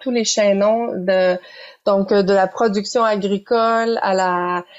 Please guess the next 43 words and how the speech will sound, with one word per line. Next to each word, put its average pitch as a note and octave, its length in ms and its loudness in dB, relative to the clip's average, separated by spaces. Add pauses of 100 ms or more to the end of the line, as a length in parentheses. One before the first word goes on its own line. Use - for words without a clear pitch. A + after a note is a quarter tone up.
(160)
à, - 240 -2
à F#3 40 2
la E3+ 120 0
transformation A3 1040 0
bioalimentaire G#3 880 0
qui - 140 -18
peut G#3 80 -2
être G3+ 80 0
des G3 100 0
produits G3 300 -2
agricoles G3 400 -2
ou G#3+ 60 -2
des F#3+ 120 0
produits F#3 360 0
marins. F#3+ 500 -2 (420)
Euh, F#3 300 0
on F3+ 100 0
va F#3 120 0
parler F#3+ 200 0
de F#3 60 -2
la F3+ 120 2
distribution, A3 1080 0
du F#3+ 120 -2
marché F#3+ 380 -2
du G#3 140 -2
détail. G#3 540 0
Donc, G3 200 2
c'est G#3 140 -4
tous D#4+ 140 -2
les D4 100 2
chaînons, A3+ 840 2
toutes - 160 -12
les A3 180 -2
chaînes A#3+ 560 0
de G3+ 80 2
la, F#3+ 220 0 (280)
de, F#3+ 200 -2
de, F#3+ 280 0
de F#3 80 2
l'approvisionnement, G3+ 720 0
là, C4 140 -2
de G3+ 80 2
l'assiette, G3 560 -2